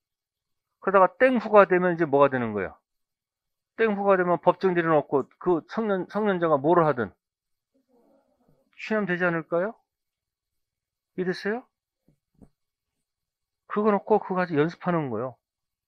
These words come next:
그러니까 이 상태에서는 일로 가기 힘들고 이게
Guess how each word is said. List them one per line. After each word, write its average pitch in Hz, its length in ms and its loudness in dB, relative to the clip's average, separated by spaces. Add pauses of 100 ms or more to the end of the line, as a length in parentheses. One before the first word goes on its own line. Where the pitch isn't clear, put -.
(720)
그러니까 160 420 0 (380)
이 147 100 -16
상태에서는 160 840 -4
일로 139 220 -8
가기 127 240 -4
힘들고 139 380 -8
이게 113 240 -12